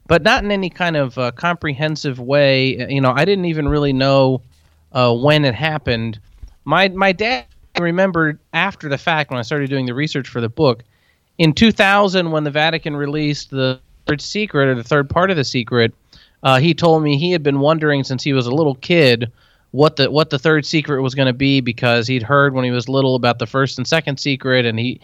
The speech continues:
you know, um, he was waiting on that third one. But I, it's, it didn't really have any meaning for me. Um, Stephen Bullivant asked me to, to help him write the book.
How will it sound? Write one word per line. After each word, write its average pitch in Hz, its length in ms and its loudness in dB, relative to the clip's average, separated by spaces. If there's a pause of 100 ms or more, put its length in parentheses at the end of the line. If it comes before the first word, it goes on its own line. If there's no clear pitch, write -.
(260)
you 131 80 -2
know, 113 300 2
um, 113 380 0
he 143 180 -2
was 123 140 0
waiting 156 260 2
on 147 120 2
that 143 200 0
third 151 260 -2
one. 127 500 -4
But 147 120 -2
I, 170 80 2
it's, 165 380 -2
it 165 120 -4
didn't 220 260 -6
really 165 240 0
have 151 120 2
any 139 140 -2
meaning 143 340 -4
for 165 220 -2
me. 175 200 -2 (440)
Um, 143 240 2
Stephen 233 360 0
Bullivant 180 640 4
asked 156 320 -2
me 156 220 -4
to, 131 460 -2
to 131 180 -4
help 156 200 0
him 147 160 -2
write 143 220 0
the 131 80 -8
book. 131 400 -2